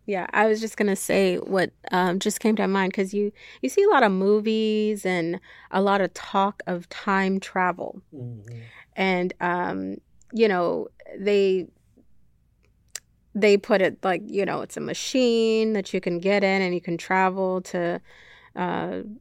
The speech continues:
Speaker 1: you know, past times or whatever. But that's exactly what it is <laughs> in the spirit when you have someone who illegally travels,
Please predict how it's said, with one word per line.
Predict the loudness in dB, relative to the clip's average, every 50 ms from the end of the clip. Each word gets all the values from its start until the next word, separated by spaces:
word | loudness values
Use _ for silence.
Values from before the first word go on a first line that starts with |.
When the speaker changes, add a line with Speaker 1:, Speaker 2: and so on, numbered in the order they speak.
| _ _ -8
Speaker 1:
you | -6 -4
know, | -4 -4 -6
past | -8 -4 -2 0 0 0 -2 -4 -6 -12 -16 -10
times | -6 -6 -4 -2 -2 -2 -4 -4 -4
or | -4
whatever. | -4 -2 0 0 0 0 -2 -4 -4 -6 -14 -18 -18 -10 2 4
But | 4 4 4 0 _ _ -20 -20 _ _ _ _ _
that's | 6 10 10 10 10 10 6
exactly | 2 2 4 4 6 8 8 6 6 4 4 4 4 2 0 -4 -8
what | -6 -4 0 4 6 6 8 8
it | 6 6 6
is | 4 6 6 6 4 2 -2 -4 -6 -10 -10 -10 -12 -4 -2 -2 -2 -2 -4 -10 -18 -20 _ _ _
<laughs> | _ -20 -20 -20 -20 -20 -20 -20 _ _ 4
in | 4 6
the | 6 4
spirit | 2 -2 0 4 6 6 6 4 2 -2 _ _
when | 0 4 4 6 6 6 4 2 0 -2 -10 _ _ _
you | 2 4 4
have | 4 6 6 6 6 6 4
someone | 0 0 2 2 2 0 0 0
who | 0 0
illegally | 0 0 2 2 4 4 4 4 4 4 4 4 6 4 2 0
travels, | -2 -2 0 2 2 2 2 0 -4 -8 -12